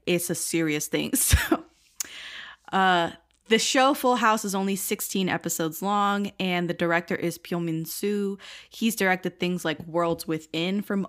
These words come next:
oh eight, which also stars, um, Song Hye Kyo. He directed Heartstrings from twenty eleven, which stars, um, what's her name? Oh my God, we just had her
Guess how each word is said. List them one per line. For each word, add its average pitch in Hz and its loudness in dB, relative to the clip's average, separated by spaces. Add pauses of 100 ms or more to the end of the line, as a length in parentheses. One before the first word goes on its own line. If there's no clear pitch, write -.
(100)
oh 151 0 (100)
eight, 180 -2
which 190 -4
also 160 -2
stars, 165 0 (100)
um, 151 -4 (920)
Song 190 0
Hye 180 2
Kyo. 180 0 (400)
He 208 -2
directed 175 0
Heartstrings 226 0
from 226 0
twenty 202 -2
eleven, 196 0
which 170 -2
stars, 160 -4
um, 156 -10 (100)
what's 160 -12
her 156 -8
name? 156 -8
Oh 190 -4
my 185 -2
God, 165 -4
we 160 -6
just - -10
had 165 -4
her 156 -6